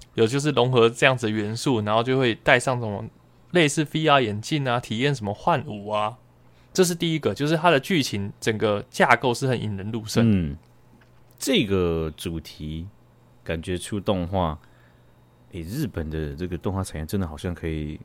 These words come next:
Speaker 2: 搞好的几率还蛮大的，对不对？
Speaker 1: 对啊，对啊，就是你，他第一集可能就是这样走在路上，然后就看到一些会飞的车啊，
Speaker 2: 嗯。
Speaker 1: 然后倒着开的火车这种，就是
Speaker 2: 对。
Speaker 1: 很科幻的东西，就会想再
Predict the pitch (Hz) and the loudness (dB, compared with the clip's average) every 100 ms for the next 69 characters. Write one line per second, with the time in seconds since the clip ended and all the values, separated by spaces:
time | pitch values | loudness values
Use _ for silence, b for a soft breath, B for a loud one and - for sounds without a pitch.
0 | _ - 82 82 76 - 82 78 - 76 | _ -6 -4 -4 -6 -8 -6 -6 -6 -10
1 | 71 - - - - - - - - 214 | -10 -8 -8 -8 -16 -16 -16 -14 -4 4
2 | 240 240 226 220 254 247 240 254 233 247 | 6 8 6 4 4 6 4 0 2 0
3 | 175 156 180 165 - 220 220 220 214 196 | 0 0 -2 -4 6 6 6 0 -2 0
4 | 135 127 123 160 170 180 151 113 131 151 | 0 0 0 0 4 2 4 4 4 2
5 | 151 135 135 147 156 156 151 - 143 156 | 0 0 0 0 2 2 0 0 2 2
6 | - 143 139 - 131 127 123 113 110 113 | 4 4 4 2 0 4 6 6 4 2
7 | 123 135 - 160 127 117 - 135 127 113 | 2 2 6 8 8 6 6 6 6 2
8 | 117 113 107 - 117 117 117 110 101 117 | 2 2 2 4 2 4 4 2 0 2
9 | 90 123 - B B B - 110 110 147 | 4 4 0 B B B 4 4 6 6
10 | 156 139 117 123 123 120 127 120 101 98 | 10 8 8 0 0 4 4 6 2 6
11 | 117 104 | 6 6